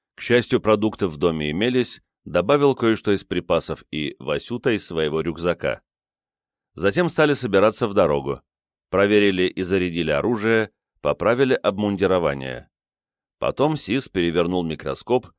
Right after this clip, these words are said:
который так и стоял на столе, и кивнул Васюте. «Полезай, сынок». А сочинитель нахмурился. Он больше не видел никакого пакета.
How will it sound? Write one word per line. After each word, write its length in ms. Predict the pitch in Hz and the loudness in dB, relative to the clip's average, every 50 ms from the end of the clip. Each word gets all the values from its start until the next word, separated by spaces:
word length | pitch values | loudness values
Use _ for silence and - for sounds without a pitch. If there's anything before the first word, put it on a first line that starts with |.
| _ _ _ | _ _ _
который 360 | - - 90 87 104 98 101 95 | -4 -4 -2 0 2 0 0 2
так 220 | - 101 92 - | 0 -2 -2 -2
и 40 | 98 | -6
стоял 360 | - - 98 92 92 90 90 | -2 0 2 2 2 2 2
на 100 | 90 90 | 0 -4
столе, 460 | 80 - 80 76 78 87 98 104 104 _ _ _ _ _ _ _ - | -4 -2 -2 0 0 2 0 0 -2 _ _ _ _ _ _ _ -8
и 180 | - 143 160 | -6 -6 -4
кивнул 420 | 156 - 143 123 104 98 95 92 90 | -2 -2 -2 -2 0 0 -2 0 0
Васюте. 640 | 82 92 92 - - 85 78 - - 69 - _ _ _ _ _ _ _ _ _ _ _ _ _ - | 0 0 0 -2 -6 -8 -8 -6 -8 -8 -8 _ _ _ _ _ _ _ _ _ _ _ _ _ -6
«Полезай, 420 | - 80 95 113 120 120 139 123 104 | -4 -2 0 0 2 2 2 2 2
сынок». 520 | - - 98 95 90 76 - - - _ _ _ _ _ _ _ _ _ _ _ _ _ - | 0 -2 -2 -2 -2 -2 -4 -8 -20 _ _ _ _ _ _ _ _ _ _ _ _ _ -8
А 140 | - 67 | -6 -6
сочинитель 640 | 73 - 87 82 - 82 80 90 113 123 131 139 131 | -4 -4 -4 -4 -4 -4 -4 -4 -4 -4 -4 -4 -2
нахмурился. 880 | 131 139 143 - - 85 78 76 73 71 67 - - - 69 65 - _ _ _ _ _ _ _ _ _ - | 0 -2 -2 -4 -4 -4 -4 -4 -4 -4 -6 -6 -8 -8 -8 -8 -10 _ _ _ _ _ _ _ _ _ -6
Он 260 | - 85 90 90 87 | -4 -2 -2 -2 0
больше 300 | 82 92 90 - - - | 0 0 0 0 -4 -8
не 140 | 90 92 90 | -6 -4 -4
видел 440 | 85 95 110 98 101 101 98 98 - - | -2 -4 -4 -2 0 0 0 -2 -4 -6
никакого 580 | 85 95 95 87 101 95 87 - 87 80 80 | -6 -6 -4 -2 -2 -2 -2 0 -2 -2 -2
пакета. 640 | 78 - 95 90 - - 78 73 - - 67 62 | -2 -2 -2 -2 -2 -2 -4 -4 -4 -6 -8 -8